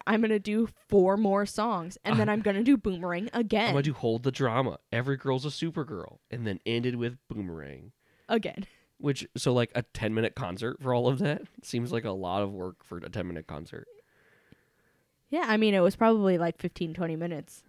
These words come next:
Speaker 2: Yeah.
Speaker 1: But, and she did it all for free because she was just having fun.
Speaker 2: Oh, yeah, I'm not, I'm just
Speaker 1: Also, we didn't mention that Miley also taught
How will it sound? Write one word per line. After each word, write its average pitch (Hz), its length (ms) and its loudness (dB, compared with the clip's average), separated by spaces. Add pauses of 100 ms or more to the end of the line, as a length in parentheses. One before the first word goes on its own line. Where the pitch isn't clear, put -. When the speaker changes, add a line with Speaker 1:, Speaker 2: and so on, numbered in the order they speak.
Speaker 2:
Yeah. 120 220 -6
Speaker 1:
But, - 200 -8 (260)
and 180 240 -6
she 220 180 -2
did 185 340 0
it 190 120 2
all 170 180 -2
for 170 180 -2
free 165 380 0
because 170 380 -2
she 165 100 -2
was 156 120 -2
just 175 200 -12
having 160 280 -6
fun. 156 300 -4
Speaker 2:
Oh, 180 80 8
yeah, 196 100 6
I'm 143 60 4
not, 165 160 6 (260)
I'm 143 60 -4
just 147 140 2
Speaker 1:
Also, 285 340 4 (300)
we 254 140 4
didn't 294 200 4
mention 240 280 2
that 220 160 2
Miley 196 400 2
also 202 400 2
taught 180 460 -2